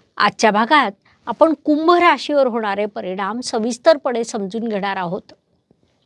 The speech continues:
येणाऱ्या काळात गुरुदेवांचा प्रवास हा थोडा वेगळा असणार आहे आणि म्हणून त्यांचं हे परिवर्तन महत्त्वपूर्ण राहणार आहे.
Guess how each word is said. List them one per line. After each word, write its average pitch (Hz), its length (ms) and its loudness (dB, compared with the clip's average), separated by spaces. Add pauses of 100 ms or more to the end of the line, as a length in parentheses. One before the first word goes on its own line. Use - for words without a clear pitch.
(380)
येणाऱ्या 220 420 4
काळात 196 420 -4 (560)
गुरुदेवांचा 320 720 4
प्रवास 240 460 -2
हा 294 140 -2
थोडा 269 260 2
वेगळा 214 320 0
असणार 196 360 -8
आहे - 240 -14 (480)
आणि 233 140 2
म्हणून 214 320 2
त्यांचं 220 360 0
हे 208 160 2
परिवर्तन 202 960 -4
महत्त्वपूर्ण 240 680 -2
राहणार 202 460 -2
आहे. 190 260 -8